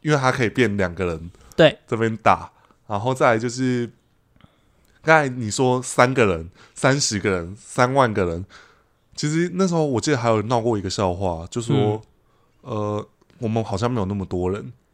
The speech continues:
Speaker 2: 啊，对，对啊，说整个日芒族也没有这么多人啊。他讲到三万人的时候啦，
Speaker 1: <laughs> 对。
Speaker 2: 然后千叶传就回祭司说：“嗯，我们整族的人加起来也没有这么多人呢。那，那太阳之子的意思是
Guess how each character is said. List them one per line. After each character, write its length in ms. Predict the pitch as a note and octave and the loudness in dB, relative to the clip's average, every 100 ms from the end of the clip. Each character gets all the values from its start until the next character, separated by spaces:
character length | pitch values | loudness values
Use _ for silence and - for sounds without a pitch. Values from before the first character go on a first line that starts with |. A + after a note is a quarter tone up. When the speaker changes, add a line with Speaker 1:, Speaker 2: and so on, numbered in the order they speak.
| _ | _
Speaker 2:
啊， 160 | _ D3+ | _ 2
对， 100 | D#3+ | 2
对 140 | D#3 E3 | 6 8
啊， 160 | D3+ | 8
说 120 | D#3+ | 6
整 160 | D#3+ C3+ | 2 0
个 80 | E3 | -2
日 140 | D#3 E3+ | 0 4
芒 200 | C#3+ C#3 | 4 2
族 180 | C3 | 0
也 120 | B2 G#2 | 0 0
没 100 | B2+ | -2
有 100 | A#2+ | -2
这 120 | D#3 | -2
么 140 | B2+ | -2
多 200 | A2 C3+ | 0 0
人 200 | C3 G#2 | 2 0
啊。 60 | G#2 | 4
他 120 | E3+ | 6
讲 180 | - C#3 | 6 6
到 60 | D3+ | 4
三 220 | - D3+ | 4 6
万 140 | D3 | 6
人 100 | A#2+ | 6
的 120 | A2+ A2 | -2 -6
时 160 | - | -6
候 180 | A2 G#2+ | -6 -4
啦， 220 | D2+ G#2+ - | -4 -6 -8
Speaker 1:
<laughs> 140 | D3+ A2 | -12 -4
对。 120 | C3+ | -2
Speaker 2:
然 120 | C3+ D3 | 4 6
后 240 | E3 E3 - - _ | 8 6 -2 -20 _
千 220 | - - | -4 0
叶 60 | D#3+ | 0
传 160 | C#3+ B2+ | 0 0
就 140 | C3+ | 0
回 320 | C3 A#2 - - | 0 -2 -4 -8
祭 200 | - C3+ | -6 -6
司 220 | A#2+ C3 | -6 -8
说 460 | B2+ B2+ B2 B2 A#2 | -4 -2 0 0 -2
：“嗯， 200 | A#2+ C#3+ D#3+ - _ _ _ | -4 -6 -6 -16 _ _ _
我 80 | |
们 120 | A#2 A2+ | -6 -4
整 200 | A#2+ A2+ | -4 -4
族 160 | A2+ | -6
的 100 | A2 | -4
人 100 | A#2 | -2
加 160 | B2 F#3 | 2 2
起 200 | G3 C#3 | 2 -2
来 100 | A#2 | -2
也 140 | A2 | -2
没 80 | A#2+ | 2
有 80 | D3 | 2
这 100 | C#3 | 2
么 140 | B2 | 0
多 160 | A2+ A#2 | 2 0
人 160 | G#2 G2 | 0 -4
呢。 180 | F2 - | -10 -4
那， 220 | G#3 G#3 - _ | 0 0 -2 _
那 200 | F#3 G3+ | -2 -2
太 120 | G3 | 0
阳 160 | G3+ F3 | 0 0
之 120 | F3+ | -4
子 140 | F#3 D#3 | -4 -2
的 80 | |
意 100 | C#3+ | 0
思 180 | E3 D3 | -2 -2
是 360 | C#3 E3 D3+ | -4 0 0